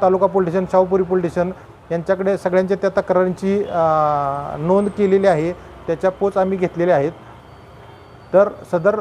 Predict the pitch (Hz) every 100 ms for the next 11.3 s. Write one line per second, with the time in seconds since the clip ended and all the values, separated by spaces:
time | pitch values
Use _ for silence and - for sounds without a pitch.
0 | - 156 175 185 202 202 - - - 170
1 | 160 156 151 151 147 143 143 139 147 -
2 | - - - - - - - - - 151
3 | 180 185 185 190 202 196 180 196 180 -
4 | 202 214 175 - 185 - 208 196 202 196
5 | 208 202 - 123 - - - - - 160
6 | 190 196 208 196 180 185 202 - 185 202
7 | 196 196 190 202 190 190 160 117 104 -
8 | - - - - - - 156 180 196 208
9 | 214 - 180 160 160 151 175 190 196 175
10 | 202 190 180 143 123 - 170 180 190 190
11 | 180 190